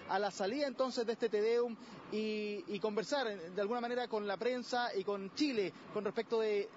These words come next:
de estas palabras, de esta desconfianza y de esta realidad. Escuchemos entonces las declaraciones de las autoridades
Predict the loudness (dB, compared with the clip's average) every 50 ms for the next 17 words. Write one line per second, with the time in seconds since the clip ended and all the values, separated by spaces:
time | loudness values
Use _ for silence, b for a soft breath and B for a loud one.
0 | -2 0 0 2 2 0 0 0 0 2 2 2 2 2 2 0 0 0 -2 0
1 | 0 0 0 0 0 0 0 0 2 2 2 2 2 0 -2 -2 -2 0 0 -2
2 | 0 0 0 0 0 0 0 0 0 B B B B B 0 2 2 4 2 2
3 | 2 0 -2 0 0 0 0 0 -2 -2 -2 -2 0 0 0 0 0 0 0 0
4 | 0 -2 -2 0 -2 -2 0 0 0 0 -2 -2 -4 -2 -2 0 2 2 2 2
5 | 2 0 -2 -4 -8